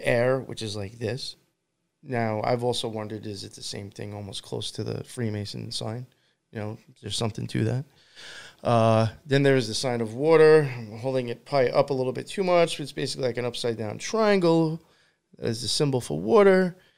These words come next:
And you flip that up, and then you get, you know,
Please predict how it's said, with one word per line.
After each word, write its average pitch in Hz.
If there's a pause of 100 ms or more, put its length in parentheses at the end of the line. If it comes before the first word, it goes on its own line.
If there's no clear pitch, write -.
(300)
And -
you 117
flip 156
that 147
up, 147
and 127
then 123
you 117
get, 117
you 127
know, 95